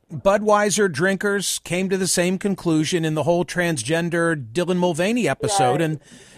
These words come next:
Speaker 2: and they paid significantly with it. I'm, I'm sure they would all like to sit it out, but more and more, thank you, Kelly, more and more there's pressure brought by affinity groups that demand to know where they stand.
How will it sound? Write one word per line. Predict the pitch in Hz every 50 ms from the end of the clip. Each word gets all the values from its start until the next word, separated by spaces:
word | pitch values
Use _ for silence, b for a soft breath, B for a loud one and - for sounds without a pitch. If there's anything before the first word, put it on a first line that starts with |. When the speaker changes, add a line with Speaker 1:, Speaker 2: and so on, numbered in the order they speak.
| B B
Speaker 2:
and | 156 170 165
they | 160 175 185
paid | 180 - 190 196 202 170 -
significantly | - - 185 156 190 202 175 208 - 214 202 196 202 196
with | 190 233 247 -
it. | 190 110
I'm, | 113 165 175 -
I'm | - 160 175
sure | 165 - - 254 262
they | 262 240 220
would | 196 190 190
all | 190 202 233 240 202 165
like | 170 175 202 226 -
to | - - 214
sit | - - - 175 147
it | 147 139
out, | 143 139 143 151 -
but | 175 160
more | 170 175 180 202 220 220
and | 190 170
more, | 170 190 202 196 156 -
thank | - 220 220 -
you, | 208
Kelly, | - 170 160 151 160 160 -
more | 151 175 190 214
and | 220 202
more | 196 208 220 202
there's | 170 160 147
pressure | - - - 208 220 202 - - 180 151 135 b b b b b b b b
brought | 131 151 185 196 196 -
by | - 185 175 170 170 165 165 160 156 -
affinity | - 147 - - 311 381 311 208
groups | 151 135 143 143 135 143 135 - - -
that | 214 131 165 175 170 - - 123
demand | 127 139 185 175 165 180 208 247 269 247 180 139 123 123 123 - _ _ _ _
to | - - 180
know | 175 175 180 180 175 165 156 -
where | 131 135 165 175 185 190
they | 165 185 185
stand. | 180 - - 233 226 254 240 175 - - -